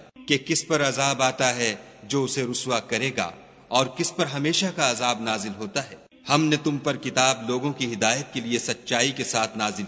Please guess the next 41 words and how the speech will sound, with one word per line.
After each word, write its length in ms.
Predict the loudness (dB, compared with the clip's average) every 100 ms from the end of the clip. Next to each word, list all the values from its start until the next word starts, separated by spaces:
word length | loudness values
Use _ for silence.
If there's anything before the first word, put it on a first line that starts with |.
| -4
کی 180 | -6 -4
ہے، 140 | -10 -12 -20 _ _ _
تو 120 | 0 0 0
جو 120 | 0
شخص 300 | 0 -2 -2
ہدایت 400 | 0 0 0 0
پاتا 360 | 0 2 2 2
ہے 200 | 2 2 -2 -8
تو 120 | 2 2
اپنے 300 | 4 0 0 0
بھلے 220 | -4 -2
کے 140 | -2
لیے، 300 | -2 -2 -4 -12 -20 -12 -2
اور 180 | -2
جو 160 | 0 -4
گمراہ 440 | -4 0 2 2 0
ہوتا 320 | 0 4 4
ہے 160 | 4 0 -4 -4
تو 100 | -4 0
گمراہی 480 | 0 2 2 2 0
سے 180 | 0 0
اپنا 320 | 0 -2 0
ہی 100 | 0
نقصان 480 | 0 -2 0 0 -2 -4
کرتا 340 | -4 2 2
ہے۔ 100 | 2 -8 -16 -20 -20 _ _ -2
اور 180 | 0 0 4
اے 160 | 4 4
پیغمبر 460 | 0 0 0 -2 -2
صلی 260 | -2 -2
اللہ 380 | -4 2 2 2 -2
علیہ 280 | 0 -2 0
وآلہ 300 | 2 2 -2 -4
وسلم، 480 | -2 -2 -2 -4 -4 -12 -20 -20 _
تم 180 | 0 0 -2
ان 120 | -4
کے 140 | -2 -2
ذمہ 340 | -2 0 0
دار 220 | 2 2 2
نہیں 280 | -4 -6 -8
ہو۔ 140 | -10